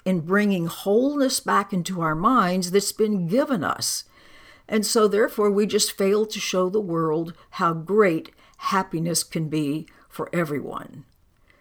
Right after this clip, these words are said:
So today, we're gonna try again to understand joy is our function. Now remember, function is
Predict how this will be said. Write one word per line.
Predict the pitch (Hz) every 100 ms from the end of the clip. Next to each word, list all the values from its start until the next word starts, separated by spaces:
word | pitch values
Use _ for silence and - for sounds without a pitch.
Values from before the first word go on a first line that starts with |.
| _
So | - - 170 165 160
today, | - 226 277 139 - - _
we're | -
gonna | 160 160
try | - - 185 202
again | 247 190 175 180
to | - 175
understand | 180 208 - - 165 165 175 - - - 170
joy | 165 190 208 269 285 -
is | 226 214 -
our | 202 196
function. | - 254 277 277 - - -
Now | 170
remember, | 185 196 269 -
function | - - 233 262 269 - 175
is | 185 185